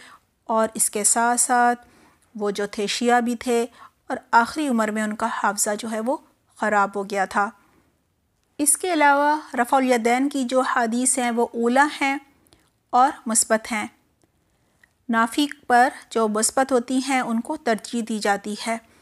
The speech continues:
पास लोग ये भी दलील देते हैं कि मुनाफिकीन जब नमाज पढ़ने आते थे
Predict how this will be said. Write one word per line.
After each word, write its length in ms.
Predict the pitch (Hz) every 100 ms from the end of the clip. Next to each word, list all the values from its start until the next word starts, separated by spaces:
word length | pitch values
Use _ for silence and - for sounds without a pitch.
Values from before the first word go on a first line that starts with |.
| - - - -
पास 320 | 294 339 349 330
लोग 220 | 311 262
ये 100 | 269
भी 100 | 294
दलील 300 | 277 226 220
देते 280 | 208 202 208
हैं 340 | 220 226 220 262 _ _ _ _ -
कि 100 | 240
मुनाफिकीन 800 | 214 220 220 226 - - 254 254
जब 240 | 233 226
नमाज 340 | 208 214 254 -
पढ़ने 340 | 269 262 254
आते 280 | 254 247 254
थे 220 | 254 269